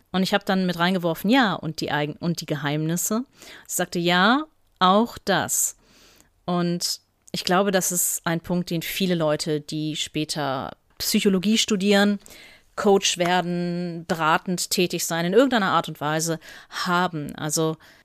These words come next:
du wächst auf und bist, ja, die Therapeutinnenfreundin, the therapist friend,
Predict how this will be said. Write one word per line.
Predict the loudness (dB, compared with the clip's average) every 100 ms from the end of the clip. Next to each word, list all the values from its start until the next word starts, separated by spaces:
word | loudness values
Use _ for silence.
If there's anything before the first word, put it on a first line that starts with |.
| _ -2
du | 2 4 4 2 -2 -8 _ _ _ _
wächst | 2 4 4 4 -2 0
auf | 2 6 4 4 -2
und | 2 4 4 2
bist, | 2 2 -2 -6 -10 -12 _
ja, | 4 4 2 -6 -8
die | -8 -8 -10
Therapeutinnenfreundin, | -2 0 6 4 4 -2 -2 -4 -4 -4 -2 -8 -8
the | -6
therapist | 4 4 4 0 -4 -6
friend, | -4 -4 -4 -8 -16